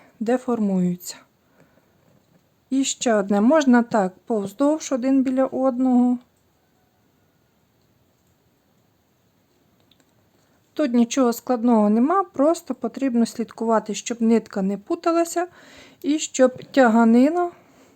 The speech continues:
канитель не деформувалися. Поправляємо, якщо необхідно. Ось так воно виглядає.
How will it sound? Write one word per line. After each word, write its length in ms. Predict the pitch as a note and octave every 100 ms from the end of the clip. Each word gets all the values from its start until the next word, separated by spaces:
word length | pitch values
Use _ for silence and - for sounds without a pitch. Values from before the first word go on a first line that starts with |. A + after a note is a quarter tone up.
| _ _ _
канитель 680 | - C4+ C4+ C4 C#4 C#4 C#4+ - _ _ _ _ _ _ _ _ _ _ _ _ _ -
не 220 | A3 C#4
деформувалися. 960 | C#4+ C4 - A#3+ A3+ G#3+ G3 F#3+ G3 B3
Поправляємо, 800 | D#4+ D#4 A3 G3+ A3 B3 D#4+ E4+
якщо 280 | D#4+ - D4+
необхідно. 1040 | D4 D4 C#4+ C#4 C4 - C#4 B3 B3 C4 C4 _ _ _ _ _ _ - _
Ось 220 | C#4+ C#4+
так 260 | - B3 B3
воно 200 | A3 G#3+
виглядає. 760 | G#3+ G#3+ B3 A#3+ C#4+ D4+ D#4+